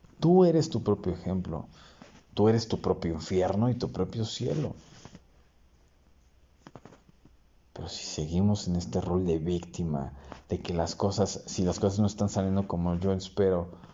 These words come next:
pues entonces no es la vida que yo espero y entonces me tiro al drama. Es, es, es importante que sientas esa emoción, sí, pero no te quedes ahí. No te lo mereces.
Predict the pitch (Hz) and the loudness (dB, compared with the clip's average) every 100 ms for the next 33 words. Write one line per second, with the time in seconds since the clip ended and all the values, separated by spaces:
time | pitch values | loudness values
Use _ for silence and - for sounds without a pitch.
0 | - - - - - - _ - - 82 | -20 -20 -20 -20 -20 -20 _ -20 -8 -6
1 | 82 87 87 95 92 - - _ - 92 | -2 -2 0 0 -2 -6 -18 _ -2 0
2 | 95 95 92 92 92 95 92 90 87 - | 2 2 0 2 4 2 2 0 0 -2
3 | 90 90 80 76 87 87 87 85 82 - | 0 0 -2 -4 -6 -6 -6 -6 -6 -6
4 | 87 95 92 76 78 80 82 95 160 - | -2 -2 0 -2 -2 -2 0 -2 -6 -10
5 | - - _ _ _ _ _ _ _ _ | -20 -20 _ _ _ _ _ _ _ _
6 | _ _ - - - - - - - - | _ _ -20 -18 -14 -14 -16 -20 -20 -20
7 | - - - - 87 - 104 98 95 104 | -20 -20 -18 -8 -6 -6 -2 0 0 0
8 | 98 98 87 87 110 98 85 - 95 120 | 0 0 0 0 0 -2 -4 -2 0 0
9 | 113 110 101 98 78 - 73 - 101 107 | 0 -2 -2 -2 -4 -6 -8 -4 -2 -2
10 | - - - - - _ - - - 156 | -6 -20 -20 -20 -20 _ -20 -16 -8 -6
11 | 151 123 - 98 - - - - - - | -4 -4 -2 -2 -4 -6 -6 -12 -16 -20
12 | - - - _ - 120 101 107 80 67 | -20 -20 -20 _ -2 0 0 -2 -2 -4
13 | 60 60 - - - | -8 -10 -12 -14 -16